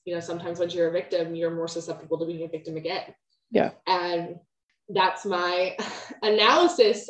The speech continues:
Speaker 1: on that
Speaker 2: <laughs>
Speaker 1: scene, whether or not it's completely true, but that was how I interpreted it.
Speaker 2: Mm-hmm.
Speaker 1: And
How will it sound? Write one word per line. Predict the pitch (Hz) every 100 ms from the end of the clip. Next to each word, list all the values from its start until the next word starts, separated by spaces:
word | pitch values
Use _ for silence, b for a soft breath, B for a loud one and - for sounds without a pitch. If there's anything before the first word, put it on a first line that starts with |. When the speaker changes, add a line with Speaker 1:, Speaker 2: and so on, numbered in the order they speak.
| 208
Speaker 1:
on | - 302
that | 247 196
Speaker 2:
<laughs> |
Speaker 1:
scene, | - 202 185 196 233 254 b b b b
whether | - 240 233 226
or |
not | 226 214 226
it's | 220
completely | 240 220 208 208
true, | 208 208 226
but | 214
that | 190 185
was | 202 190 - -
how | - 185
I | 180
interpreted | 190 226 220 196 185
it. | 180 233 -
Speaker 2:
Mm-hmm. | 208 196 190
Speaker 1:
And | 185 185 180 185